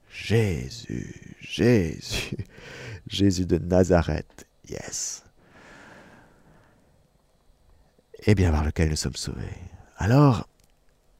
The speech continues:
quiconque invoque le nom du Seigneur sera sauvé. Invoque ce nom aujourd'hui. Avant d'entendre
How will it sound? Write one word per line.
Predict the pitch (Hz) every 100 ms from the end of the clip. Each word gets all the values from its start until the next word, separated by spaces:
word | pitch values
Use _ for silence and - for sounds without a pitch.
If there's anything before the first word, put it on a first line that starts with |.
| _ -
quiconque | - 117 117 107
invoque | 98 92 87 98 -
le | 87
nom | 82 90 95
du | 85
Seigneur | 82 78 78 76 82
sera | - 78 76
sauvé. | - 76 - - -
Invoque | 131 120 113 127
ce | - 92
nom | 90 92
aujourd'hui. | 90 85 82 82 - 92 _ _ _ _ -
Avant | 110 113 123
d'entendre | 120 110 - 123 113 92